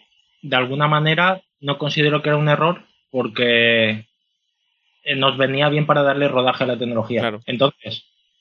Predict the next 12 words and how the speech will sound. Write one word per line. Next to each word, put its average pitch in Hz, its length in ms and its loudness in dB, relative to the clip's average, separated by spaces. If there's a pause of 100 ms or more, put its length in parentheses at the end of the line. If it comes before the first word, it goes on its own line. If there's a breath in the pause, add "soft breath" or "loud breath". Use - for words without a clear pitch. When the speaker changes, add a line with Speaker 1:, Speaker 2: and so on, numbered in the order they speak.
Speaker 1:
eh, 127 400 0
te 131 100 -2
llegaban 139 280 2
unas 160 280 0
fuentes, 156 460 0
por 123 140 -2
ejemplo, 117 420 0
te 113 100 0
pongo 131 160 -4
un 135 100 -2
ejemplo. 110 360 -2 (640)
Eh, 127 500 2